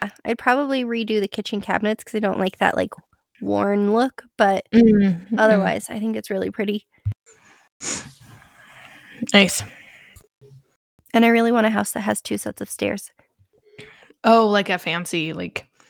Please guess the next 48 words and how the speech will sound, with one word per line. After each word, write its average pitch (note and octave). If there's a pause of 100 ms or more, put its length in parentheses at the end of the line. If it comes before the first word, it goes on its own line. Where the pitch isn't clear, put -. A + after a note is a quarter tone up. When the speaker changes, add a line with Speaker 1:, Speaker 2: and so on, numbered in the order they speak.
(200)
Speaker 2:
coming F#3+
down F3
for E3+
prom E3+
type G3
of F#3
di-, - (140)
house? G3 (1200)
Speaker 1:
Well, D4+
like, C4 (720)
the A#3+
back G#3
service G#3
stairs A3
because, G#3+
like, - (340)
Speaker 2:
Oh, G3
you're G3+
Speaker 1:
you F#3+
Speaker 2:
talking A#3+
Speaker 1:
know. A3+
Speaker 2:
about -
that, F3+
not F#3
the -
fancy E3+
entryway F3
with A3
Speaker 1:
No. F#3+
Speaker 2:
two F3+
sets -
of D#3+
stairs. F3 (500)
Speaker 1:
Oh G#3+
my B3
god, A3
I G#3+
love G#3
that A#3+
you A#3+
called A3
it -
Speaker 2:
For A3
Speaker 1:
prom G#3
Speaker 2:
your F#3+
Speaker 1:
stairs, F#3+ (120)
though. G3 (540)
Speaker 2:
<laughs> F4